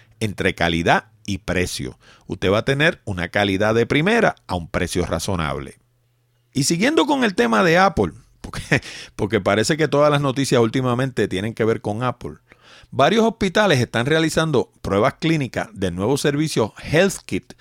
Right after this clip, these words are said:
que va a venir como parte del nuevo sistema I O S ocho.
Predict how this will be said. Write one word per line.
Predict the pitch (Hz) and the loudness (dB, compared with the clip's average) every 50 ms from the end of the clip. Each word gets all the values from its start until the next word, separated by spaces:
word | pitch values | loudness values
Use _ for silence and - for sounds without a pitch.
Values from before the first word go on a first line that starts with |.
| - - - - _ | -20 -20 -20 -20 _
que | - - 92 | -6 -2 0
va | 95 110 | 2 2
a | 139 | 4
venir | 170 180 180 202 202 - _ | 2 2 2 0 -2 -4 _
como | - 117 101 101 98 98 - - | -4 -2 -2 0 -2 -2 0 2
parte | 180 208 226 - - - 120 - - | 2 2 2 2 -2 -2 -2 -2 -2
del | - 101 87 | -4 -6 -4
nuevo | 85 92 101 123 139 | -4 -4 -4 -2 -2
sistema | - 175 151 - - 196 196 175 143 - _ _ _ _ - - - | -2 -4 -2 0 0 0 0 0 -2 -4 _ _ _ _ -12 -8 -6
I | 85 82 | -4 -2
O | 85 95 107 117 | 0 0 2 0
S | 120 - - | 0 0 -2
ocho. | 76 80 - - - - | -4 -4 -6 -8 -14 -14